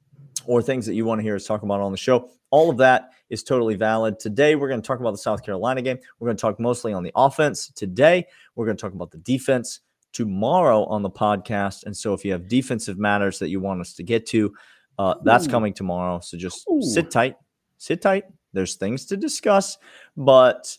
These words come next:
Speaker 1: um, today we're talking about the offense, Clint, and what a showing by the offense. But unfortunately, we can't talk about any of it. We're not allowed contractually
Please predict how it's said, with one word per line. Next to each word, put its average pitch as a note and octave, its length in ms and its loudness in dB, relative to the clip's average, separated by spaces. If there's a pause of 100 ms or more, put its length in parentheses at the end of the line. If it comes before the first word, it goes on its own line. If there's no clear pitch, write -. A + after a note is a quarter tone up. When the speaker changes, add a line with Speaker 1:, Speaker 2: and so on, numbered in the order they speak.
(120)
Speaker 1:
um, G2+ 840 -4
today B2+ 320 2
we're D3 140 0
talking A#2 260 -4
about G2 180 -2
the G2 140 -2
offense, F#2+ 320 -6
Clint, F#2+ 600 -8
and F#2 600 -6 (600)
what G3+ 160 0
a D#4 60 0
showing D#3 460 2
by A2 140 6
the G#2+ 160 4
offense. A2 320 -2
But C3 180 0
unfortunately, C3 760 -2
we C3+ 160 2
can't F3 240 -2
talk D3+ 160 -2
about B2+ 200 2
any D3 180 2
of G2 100 0
it. - 160 -8 (420)
We're A2+ 140 2
not F3+ 220 0
allowed C#3 640 0
contractually C3 1040 -2